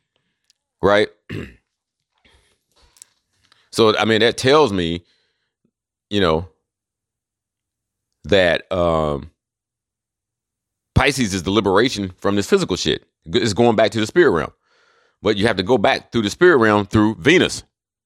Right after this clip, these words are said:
which is the heart chakra. And it's also Mars shit in there, 'cause I'm meeting Aries people too. Mars is the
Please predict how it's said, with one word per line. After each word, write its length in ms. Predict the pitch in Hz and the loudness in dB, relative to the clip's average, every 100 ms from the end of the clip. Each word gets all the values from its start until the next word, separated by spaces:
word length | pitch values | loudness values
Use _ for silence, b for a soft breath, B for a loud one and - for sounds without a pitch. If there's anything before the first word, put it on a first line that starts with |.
| _ _ _ - | _ _ _ -2
which 180 | 110 | -2
is 60 | 101 | 0
the 100 | 117 | 0
heart 220 | 151 170 | 2 2
chakra. 400 | - 92 - - - _ _ _ _ _ _ _ _ _ _ _ _ _ - | 2 0 0 -8 -20 _ _ _ _ _ _ _ _ _ _ _ _ _ -2
And 140 | 107 | 0
it's 100 | 98 | 2
also 560 | 123 139 127 107 101 - - | 2 2 4 2 2 -2 -10
Mars 580 | 87 107 143 135 92 - | -4 0 4 4 2 -2
shit 280 | - 104 87 | -6 -2 -2
in 100 | 76 | -4
there, 320 | 76 87 92 _ _ | -6 -8 -14 _ _
'cause 320 | - 101 90 - | 0 2 4 0
I'm 140 | 98 | 0
meeting 260 | 95 92 95 | 0 0 0
Aries 400 | 110 120 92 87 | 2 2 2 -2
people 240 | 113 90 | -4 -4
too. 260 | 90 117 - _ _ _ _ _ - | -4 -6 -8 _ _ _ _ _ -6
Mars 380 | 92 110 110 90 | 0 4 2 0
is 80 | |
the 100 | 80 | -4